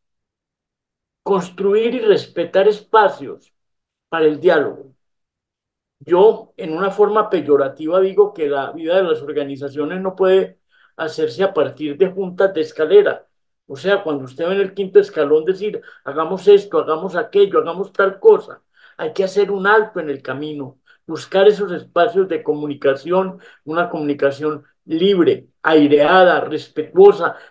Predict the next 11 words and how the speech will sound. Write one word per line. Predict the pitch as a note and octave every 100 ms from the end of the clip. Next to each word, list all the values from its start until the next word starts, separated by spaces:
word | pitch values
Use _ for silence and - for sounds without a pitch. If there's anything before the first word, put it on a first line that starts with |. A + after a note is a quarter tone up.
| _
donde | E3+ D#3+ E3
se | D3+ E3+
acepten | D#3 - G#3+ G#3 - C#3+ B2 _
fundamentalmente | _ D#3+ D3+ D#3 D3+ C#3+ E3 E3 F3 D3+ F3
las | D3 C#3+
diferencias. | D3 C#3+ D3 D#3 - - - - _ _ _ _ _ _ _ _ _ _ _ _ _ _
Crear | F3+ F#3+ A3
un | B3+ -
programa | B3+ B3+ B3 B3 A#3+
de | A3 D#3+
desarrollo | D#3 - D#3 F3+ G#3 G#3+ A3+ -